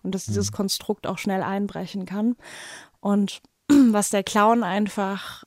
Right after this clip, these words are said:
Speaker 1: darstellt, so als Figur ist, aus dem, was da ist, was zu machen und das zu spiegeln und,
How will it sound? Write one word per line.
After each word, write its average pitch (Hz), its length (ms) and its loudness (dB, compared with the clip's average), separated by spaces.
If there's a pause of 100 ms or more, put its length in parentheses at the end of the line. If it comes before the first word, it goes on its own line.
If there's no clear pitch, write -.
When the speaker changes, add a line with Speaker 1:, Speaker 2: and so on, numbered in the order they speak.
Speaker 1:
darstellt, 196 720 2
so 190 160 -6
als - 240 -4
Figur 214 480 0
ist, - 280 -4
aus - 300 -6
dem, 220 480 4 (400)
was 196 280 -4
da 254 320 2
ist, 208 260 -2
was 202 180 -6
zu - 140 -4
machen 214 440 0
und 190 160 -2
das - 180 -6
zu - 100 -8
spiegeln 208 680 0
und, 202 380 -4